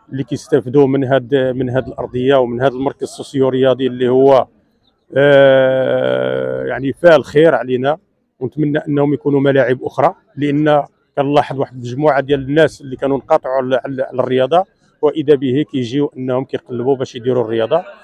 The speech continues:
سواء الناس كبار وكيستافدوا منه جميع ال-، الشرائح، إلا بغينا نقولوا كاع الأعمار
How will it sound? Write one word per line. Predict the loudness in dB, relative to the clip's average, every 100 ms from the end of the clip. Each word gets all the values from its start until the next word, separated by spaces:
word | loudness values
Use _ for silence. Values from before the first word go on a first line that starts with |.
| -20 _ _
سواء | 6 8 8 6
الناس | 2 0 -2
كبار | 2 4 4 _ _
وكيستافدوا | -8 -6 -4 -2 -2 -2
منه | 0 0 0 0 -2
جميع | -2 2 2 2
ال-، | 0
الشرائح، | -4 -4 -6 -2 0 -2 -6 -6
إلا | -6
بغينا | -4 -4
نقولوا | -4 -4 -4
كاع | 0 -2
الأعمار | -2 -6 0 0